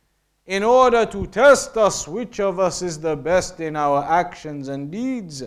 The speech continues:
So here we are upon this earth as a test from our Creator.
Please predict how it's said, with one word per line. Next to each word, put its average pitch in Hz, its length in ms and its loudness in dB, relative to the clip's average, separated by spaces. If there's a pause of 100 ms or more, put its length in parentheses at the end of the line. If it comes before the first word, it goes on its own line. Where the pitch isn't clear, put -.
(420)
So 139 220 -8
here 208 340 2
we 220 140 8
are 220 380 8
upon 214 360 0
this 208 360 -8
earth 214 440 0
as 190 280 -4
a 190 120 -4
test - 600 -4
from 190 260 -6
our 190 340 4
Creator. 196 1000 0